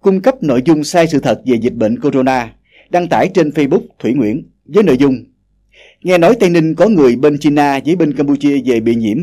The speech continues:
virus corona, nguy hiểm quá, trốn thôi anh em ơi, corona tới."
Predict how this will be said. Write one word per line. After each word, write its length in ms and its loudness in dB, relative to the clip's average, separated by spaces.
virus 340 -2
corona, 500 -2
nguy 140 2
hiểm 160 -2
quá, 260 0
trốn 200 2
thôi 160 2
anh 120 2
em 140 0
ơi, 240 0
corona 380 0
tới." 260 -2